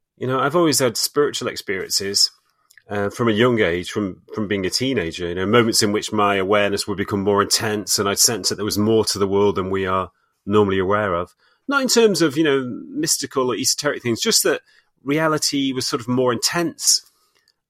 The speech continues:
and, um, you know, more expansive than we're normally aware of. 'Cause I had this feeling that norm-,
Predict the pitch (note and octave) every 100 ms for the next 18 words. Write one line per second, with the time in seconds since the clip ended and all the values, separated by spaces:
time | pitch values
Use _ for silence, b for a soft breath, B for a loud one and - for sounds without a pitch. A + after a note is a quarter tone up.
0 | - A2+ A2 G#2+ G#2 G#2+ G2+ G2+ G2+ G2
1 | F#2+ _ _ _ _ _ B2+ C3 A#2 G#2+
2 | G#2 F#2+ B2+ B2 - - C#3 C#3+ A#2+ G2
3 | - G2+ G2 G2 G2 F#2+ F#2 E2+ F2 E2+
4 | E2+ E2 D#2+ C3+ - D#3 D#3 - D#3+ C#3
5 | A#2 A2+ - _ _ _ _ - D3+ F3